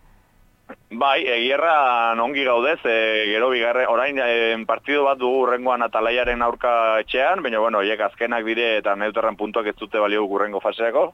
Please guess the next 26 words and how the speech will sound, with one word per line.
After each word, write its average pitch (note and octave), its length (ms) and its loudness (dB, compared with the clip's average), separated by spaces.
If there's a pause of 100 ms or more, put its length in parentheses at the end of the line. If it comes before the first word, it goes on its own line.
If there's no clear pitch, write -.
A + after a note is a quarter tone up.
sa-, F2 140 -6 (220)
saiatuko F#2 460 -2
irabazten, G2 520 0
baina, E2 200 -8 (220)
baina, D2+ 180 -14
bueno, D2+ 220 -12
betikoa. E2+ 340 -2 (720)
Eta E2+ 260 -2 (760)
gero G#2 360 2
lau C3 240 2
partidu D3 400 -2
ditugu, E3 480 0 (840)
eta F2 180 -2
erran, G2+ 200 2
a-, F2 280 0
za-, F2 240 0
eta F2+ 160 -2
Falla G2 240 0
pasatzen G#2 400 -4
bada, A2+ 220 2
bedetzikin G2 500 -4
sartuko G2 420 -2
era, C3 380 2
eta G#2 160 0 (640)
bosgarreneko B2 880 0
bentaja, C3 480 0